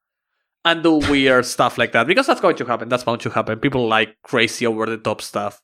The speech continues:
I just read the fear of my opponent going, "Turn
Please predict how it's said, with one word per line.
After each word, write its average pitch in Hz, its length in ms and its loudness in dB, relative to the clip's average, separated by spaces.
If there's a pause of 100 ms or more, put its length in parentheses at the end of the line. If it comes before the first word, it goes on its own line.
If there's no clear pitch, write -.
(1000)
I 180 140 4
just - 440 -2
read 165 240 2
the 135 80 0
fear 139 440 2
of 117 100 0
my 135 100 4
opponent 131 180 2
going, 127 160 0
"Turn 156 160 0